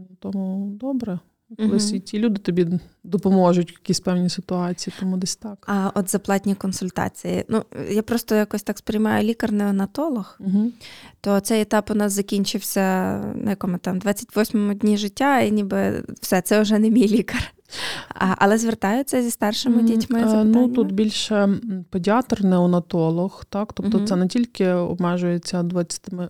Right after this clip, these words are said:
Speaker 1: так, якщо суто неонатолог і саме лікування, то так, це двадцять вісім днів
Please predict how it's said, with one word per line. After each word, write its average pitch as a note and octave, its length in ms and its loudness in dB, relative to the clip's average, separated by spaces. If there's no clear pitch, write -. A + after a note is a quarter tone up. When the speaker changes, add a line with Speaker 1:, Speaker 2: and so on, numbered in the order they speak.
Speaker 1:
так, A#3 320 0
якщо - 180 -8
суто G#3+ 440 -2
неонатолог F#3 720 0
і - 20 -20
саме F#3+ 260 0
лікування, C#4 480 0
то A3+ 120 -4
так, A#3 220 -4
це G3+ 200 -2
двадцять F#3+ 300 -2
вісім F#3 340 -2
днів F3 280 0